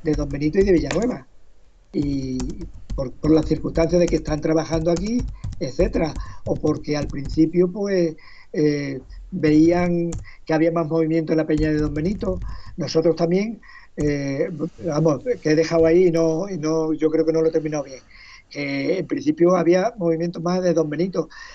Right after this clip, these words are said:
pero la peña de Villanueva también ahora se está moviendo y tiene una sede muy, muy, muy bonita. Nos, nos invitaron a, a la celebración, a, a su celebración antes de todo esto.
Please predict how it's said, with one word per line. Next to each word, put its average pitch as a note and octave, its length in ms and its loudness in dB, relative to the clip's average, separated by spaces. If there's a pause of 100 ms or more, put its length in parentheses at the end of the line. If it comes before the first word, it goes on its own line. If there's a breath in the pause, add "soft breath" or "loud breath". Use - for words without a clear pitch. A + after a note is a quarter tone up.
(140 loud breath)
pero C#3+ 220 -2
la C3+ 120 -6
peña C3+ 300 -6
de C#3+ 60 -2
Villanueva D3+ 420 0
también F3 320 0
ahora F#3+ 220 0
se E3+ 200 -4 (460 soft breath)
está C#3+ 600 0
moviendo D3+ 380 2
y D#3 40 0
tiene D#3 180 2
una D#3 160 -2
sede D#3 260 0
muy, D3 380 -6 (480 soft breath)
muy, D3+ 240 2
muy C#3 260 -6
bonita. D#3+ 420 0
Nos, D3+ 360 -6
nos D3+ 180 -2
invitaron D#3 640 2
a, D3+ 320 0 (340 loud breath)
a D3 140 -2
la D3 160 -2
celebración, D3 680 0
a, D3+ 180 0
a C#3 80 -6
su D#3 140 -4
celebración D3+ 680 -2
antes D#3 200 2
de C#3+ 220 0
todo C#3+ 240 -6
esto. F3 340 0